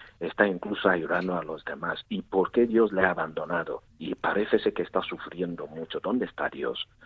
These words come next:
Entonces, hay dos respuestas que te, que te puede servir. No sé si has leído el libro de Job. ¿Mm? Job era un hombre muy rico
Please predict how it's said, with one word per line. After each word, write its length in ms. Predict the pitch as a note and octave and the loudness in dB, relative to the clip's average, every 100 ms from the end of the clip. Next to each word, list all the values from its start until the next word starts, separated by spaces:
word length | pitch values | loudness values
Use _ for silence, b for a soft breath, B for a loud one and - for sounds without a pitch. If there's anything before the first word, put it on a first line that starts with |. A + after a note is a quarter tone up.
| B B B - | B B B 6
Entonces, 480 | D3 C#3+ D3 D3 - | 8 12 12 12 10
hay 260 | - D#3 D#3 | 4 6 6
dos 320 | C3+ D3 - | 8 8 8
respuestas 680 | - G2 - C3+ C3+ - F2 | 4 4 4 6 6 4 0
que 160 | - F#2+ | 2 2
te, 180 | F#2+ F#2 - F#2+ - | 2 0 -2 -6 -2
que 100 | G2+ | 0
te 120 | G2 | 2
puede 300 | A2 A#2 A#2 | 2 2 2
servir. 520 | - E2 D2+ F2 - _ b b b b - | -2 -4 -2 -6 -6 _ b b b b -2
No 320 | A2 A#2+ D#3+ | 4 6 6
sé 120 | E3+ D#3+ | 4 6
si 80 | D#3 | 6
has 180 | D#3 D#3 | 6 4
leído 540 | D3 D3 D3+ A#2 B2+ | 2 4 4 4 4
el 200 | - G2+ | 4 2
libro 320 | A#2+ C3+ C#3 C3 | 6 10 10 10
de 120 | G2+ | 8
Job. 420 | - C#3 A#2 - _ _ _ _ - | 12 12 12 10 _ _ _ _ -4
¿Mm? 240 | G#3+ C#3+ B3 | 0 0 -2
Job 320 | - D3 C#3 | 6 10 12
era 200 | C3+ C3 | 12 12
un 180 | C3+ C3+ | 8 8
hombre 440 | C3+ C#3 B2+ A#2 - | 8 6 4 4 0
muy 680 | A#2 A2+ G2+ A2 A#2+ C3 C3 | -4 -6 -6 0 8 10 10
rico 480 | A#2+ B2+ - A2 | 12 10 10 6